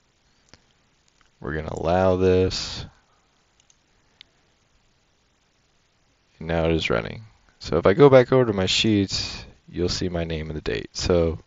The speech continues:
that's the function that adds the name and the date. So next, we're gonna tie our H T M L, H T M L file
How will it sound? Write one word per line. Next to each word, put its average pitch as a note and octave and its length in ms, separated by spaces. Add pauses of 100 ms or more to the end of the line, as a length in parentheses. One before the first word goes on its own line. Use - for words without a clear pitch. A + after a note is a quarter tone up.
(200)
that's G2+ 260
the F#2 60
function F#2 400
that C#2+ 100
adds E2 240
the D#2 100
name D#2 200
and D#2 80
the - 140
date. - 160 (760)
So - 180
next, A2 560
we're F#2 140
gonna F2+ 280
tie F2+ 520 (140)
our D#2+ 580 (460)
H F#2 260
T - 180
M F2 140
L, E2+ 180 (400)
H G#2 300
T G2 460
M F2+ 240
L F2 180
file E2+ 680